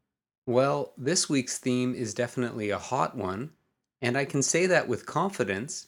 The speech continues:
because we are actually talking about hot weather and the heat itself.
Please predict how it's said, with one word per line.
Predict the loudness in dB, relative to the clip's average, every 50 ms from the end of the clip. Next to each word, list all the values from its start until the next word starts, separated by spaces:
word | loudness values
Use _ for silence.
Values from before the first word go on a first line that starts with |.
| _ _
because | -14 -6 0 0 0 0 0 -4
we | -4 -2
are | -2 -4 -4 -2 0
actually | 0 0 0 -2 -6 -6 -6 -6 -6 -6 -8
talking | -8 -6 -2 0 0 0 -2 -6 -8 -6 -6 -8
about | -8 -4 -2 -2 -2 -4
hot | -6 -6 -4 -4 -4 -4 -4 -4 -2
weather | 0 0 0 0 -4 -4 -6 -10 _ _ _ _ _ -8
and | -4 -4 -4
the | -4
heat | -6 -8 -8 -8 -8 -8 -8 -6
itself. | -8 -6 -4 -4 -4 -2 -2 -2 -2 -4 -6 -12 -20 -20